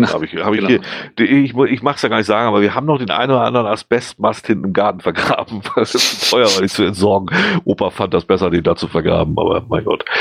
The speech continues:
Speaker 2: Ja, äh, ne?
Speaker 1: Es ist, wie es ist, ne?
Speaker 2: <laughs> Doktor Ringling, du Arschloch. Ich weiß, dass das da toll ist. Wir kommen nur nicht hin, weil sie den gestrichen haben.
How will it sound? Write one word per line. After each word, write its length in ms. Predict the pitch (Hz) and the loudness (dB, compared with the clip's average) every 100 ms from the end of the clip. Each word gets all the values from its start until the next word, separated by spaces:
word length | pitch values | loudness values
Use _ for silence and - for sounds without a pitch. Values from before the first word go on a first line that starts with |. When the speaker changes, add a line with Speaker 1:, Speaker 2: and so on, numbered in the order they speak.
| - - - - - - - | -2 -4 -6 -8 -10 -4 0
Speaker 2:
Ja, 580 | - - - 78 - - | 2 2 0 -2 0 0
äh, 240 | - - - | 0 0 -4
ne? 260 | 82 87 92 - - - - - - - - _ - - - - - | -4 -4 -4 -4 -2 0 0 0 -4 -6 -12 _ -20 -20 -20 -12 -4
Speaker 1:
Es 140 | 127 | 0
ist, 180 | 143 - | 2 2
wie 40 | |
es 100 | 127 | 0
ist, 300 | - - - | -2 -4 -4
ne? 100 | 117 - 440 403 415 | -4 -4 -10 -8 -8
Speaker 2:
<laughs> 400 | 392 427 381 - | -10 -12 -6 -4
Doktor 240 | 123 131 | 0 2
Ringling, 280 | 123 147 123 | 2 0 2
du 120 | 113 | 2
Arschloch. 460 | 104 113 104 90 - | 2 2 2 0 -2
Ich 180 | 113 113 | -10 -2
weiß, 200 | 139 160 | 0 2
dass 120 | 151 | 0
das 140 | 127 123 | 0 -2
da 80 | |
toll 260 | 101 117 110 | 0 0 2
ist. 180 | 92 - | 2 0
Wir 60 | 95 | -2
kommen 200 | 147 139 | 0 2
nur 100 | 127 | 0
nicht 160 | 117 | 0
hin, 280 | 151 156 123 | 0 0 0
weil 120 | 85 | 0
sie 100 | 101 | 0
den 120 | 101 110 | 0 0
gestrichen 540 | - - 151 147 101 | 0 0 0 0 0
haben. 340 | 87 78 73 | 0 0 -2